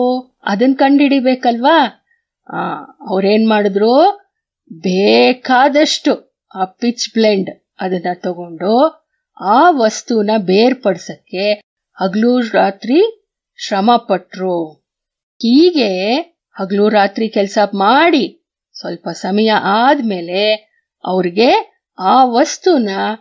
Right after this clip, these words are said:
ಬೇರ್ಪಡ್ಸಕ್ಕೆ ಸಾಧ್ಯ ಆಯ್ತು. ಮೇರಿ ಕ್ಯೂರಿ ಏನ್ ಮಾಡಿದ್ಲು, ಆ ವಸ್ತುಗೆ ಪೊಲೋನಿಯಂ ಅಂತ ಹೆಸರಿಟ್ಲು. ಅವಳು ಪೋಲೆಂಡ್ನೋಳಲ್ವಾ?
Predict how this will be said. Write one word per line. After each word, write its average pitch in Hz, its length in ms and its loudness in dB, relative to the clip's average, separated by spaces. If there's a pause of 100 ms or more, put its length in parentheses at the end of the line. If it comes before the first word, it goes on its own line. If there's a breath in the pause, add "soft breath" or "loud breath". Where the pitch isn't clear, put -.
(280)
ಬೇರ್ಪಡ್ಸಕ್ಕೆ 202 840 -2
ಸಾಧ್ಯ 180 480 -4
ಆಯ್ತು. 165 640 -10 (480)
ಮೇರಿ 214 280 0
ಕ್ಯೂರಿ 220 400 -2
ಏನ್ 214 240 -2
ಮಾಡಿದ್ಲು, 208 640 0 (320 soft breath)
ಆ 262 300 2
ವಸ್ತುಗೆ 202 920 -4 (480)
ಪೊಲೋನಿಯಂ 247 1120 2 (200)
ಅಂತ 180 300 -6 (400)
ಹೆಸರಿಟ್ಲು. 190 1120 -8 (360)
ಅವಳು 262 580 2 (120)
ಪೋಲೆಂಡ್ನೋಳಲ್ವಾ? 254 1400 2